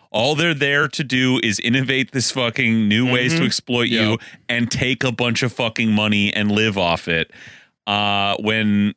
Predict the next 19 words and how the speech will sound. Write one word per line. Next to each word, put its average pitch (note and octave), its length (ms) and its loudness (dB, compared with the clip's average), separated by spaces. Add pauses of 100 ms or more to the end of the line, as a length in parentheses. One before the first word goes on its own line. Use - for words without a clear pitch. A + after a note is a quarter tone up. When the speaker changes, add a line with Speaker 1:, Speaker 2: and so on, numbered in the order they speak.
Speaker 1:
you, G2+ 380 0 (200)
we G#2+ 100 0
just A2+ 300 -2 (340)
should A#2 220 -4
get G#2+ 120 -2
rid F2 200 0
of D2+ 80 -2
them. D#2 240 -10 (840)
Speaker 2:
Yeah, D#3+ 220 -2
and C#3 120 -2
I C3+ 80 0
mean, B2+ 300 0
uh, G#2+ 520 -2 (220)
it, C3 200 -4
again, B2+ 600 -2
should - 220 -4
be A2 160 0
reiterated G#2+ 800 0
for G2+ 380 -2